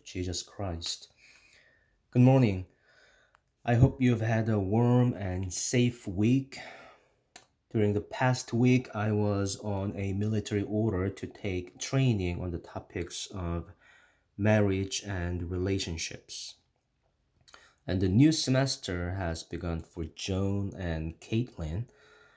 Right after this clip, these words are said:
and we all are doing well. And it is my prayer that we all stay safe,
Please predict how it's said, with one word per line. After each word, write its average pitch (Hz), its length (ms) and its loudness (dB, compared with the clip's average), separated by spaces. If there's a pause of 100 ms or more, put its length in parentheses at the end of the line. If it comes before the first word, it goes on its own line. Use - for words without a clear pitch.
(180)
and 90 160 0
we 107 140 4
all 104 400 4
are 90 160 0
doing 85 400 -4
well. 80 480 -4 (1300)
And 101 80 -6
it 107 120 2
is 113 160 6
my 107 180 4
prayer 117 760 2
that 85 480 -4 (540)
we 117 100 2
all 117 360 4
stay 98 340 0
safe, 143 640 2